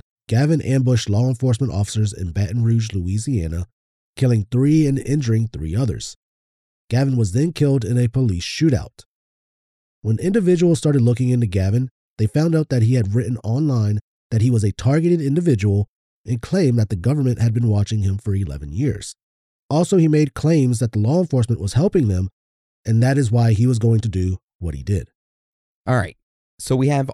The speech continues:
Speaker 2: all three individuals, right? You have Myron May, who was the attorney. You have Aaron Alexis,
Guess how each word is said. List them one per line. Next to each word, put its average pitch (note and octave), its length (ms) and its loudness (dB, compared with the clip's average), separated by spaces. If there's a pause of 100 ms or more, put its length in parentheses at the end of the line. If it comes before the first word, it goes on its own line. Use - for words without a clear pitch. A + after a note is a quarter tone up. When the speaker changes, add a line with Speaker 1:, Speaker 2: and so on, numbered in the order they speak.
Speaker 2:
all C#3 300 0
three G#2+ 340 -2
individuals, F2+ 680 -4
right? E2+ 280 -4 (340)
You D#2+ 100 -6
have E2+ 140 -8
Myron G2+ 420 0
May, F2+ 460 -2
who F#2 80 -6
was F2+ 140 -2
the F#2+ 160 -2
attorney. F2 560 -8 (420)
You E2 140 -6
have E2+ 200 -8
Aaron F#2+ 260 -2
Alexis, G#2+ 720 -4